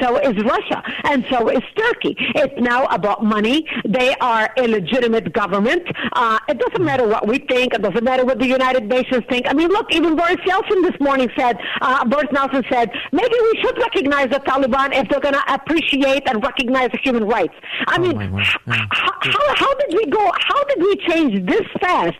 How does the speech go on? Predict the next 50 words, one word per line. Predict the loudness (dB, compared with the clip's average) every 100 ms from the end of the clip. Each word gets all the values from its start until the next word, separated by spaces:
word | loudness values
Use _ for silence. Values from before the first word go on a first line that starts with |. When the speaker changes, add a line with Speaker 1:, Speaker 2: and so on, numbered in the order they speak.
| -10 -8 -2
Speaker 1:
within | 0 0 0
twenty-four | 0 0 0 0 0
hours | 2 2 2 0 -4 -10 -4
to | 0
even | 2 2 2
the | 0
Prime | 0 0 2
Minister | 2 0 2
of | 0 2
Britain | 0 0 0
is | 0 -2
talking | 0 0
about | 2 0 0
recognizing | -2 -2 0 2 0
the | 0
Taliban | 0 0 2 0 0
right | 0 2
now | 2 2
because, | 0 0 -2 -2 -4 -2
"Oh, | 2 4 4 2 2
I | 0
think | 2 2 2
they're | 2
gonna | 2
acknowledge | 2 2 2 2 2 2
the | 0
human | 2 2 2 2
rights | 2 2 0
and | 0
give | 0
rights | 2 0 -2 -2
to | 0
women." | 2 0 -4 -12 _ _ -6 -2
This | 0
Speaker 2:
We |
Speaker 1:
is | 0 0
how | 0
Speaker 2:
changed | 0 0
Speaker 1:
gullible | 0 2 0
the | 2
West | 0 0 0
has | -2
become. | -2 -2 -2 -4 -8 _ -4
Speaker 2:
We | -4
changed | -2 -2 -2 -2
on | -2
November | -2 -2 -2 -4
third, | -4 -4 -4 -4
twenty | -4 -2
twenty, | -2 0 0 -4